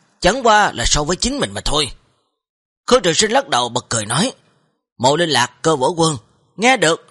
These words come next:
thì càng thêm kính nể. Khi hắn rời khỏi không trung, ở trên trời không có chiếc dương thần quang tồn tại, thế nhân đã biết được đạo tổ độ kiếp kết thúc rồi. Chạng vạng tối ngày hôm đó,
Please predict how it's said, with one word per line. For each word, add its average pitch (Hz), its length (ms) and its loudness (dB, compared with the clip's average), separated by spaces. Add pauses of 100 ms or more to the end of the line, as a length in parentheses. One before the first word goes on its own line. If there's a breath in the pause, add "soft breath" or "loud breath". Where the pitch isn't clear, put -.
thì 127 100 -6
càng 107 280 -4
thêm 143 120 -6
kính 196 180 -4
nể. 131 240 -2 (1200)
Khi 196 140 4
hắn 226 280 0
rời 135 140 0
khỏi 147 160 -2
không 160 220 -2
trung, 160 240 0 (340)
ở 180 120 2
trên 220 240 -2
trời 131 220 0
không 160 180 -4
có 220 100 -2
chiếc 226 180 -8
dương 175 160 -2
thần 101 160 -8
quang 139 180 -4
tồn 104 260 -6
tại, 123 400 -2
thế 180 140 -4
nhân 156 220 -4
đã 135 100 -4
biết 214 240 -2
được 127 300 -4 (180)
đạo 123 240 -2
tổ 135 240 -4
độ 113 160 -4
kiếp 185 220 -4
kết 190 140 -6
thúc 240 160 -4
rồi. 107 160 -4 (1120)
Chạng 160 200 2
vạng 175 180 2
tối 247 220 2
ngày 170 140 -2
hôm 151 180 -2
đó, 190 280 2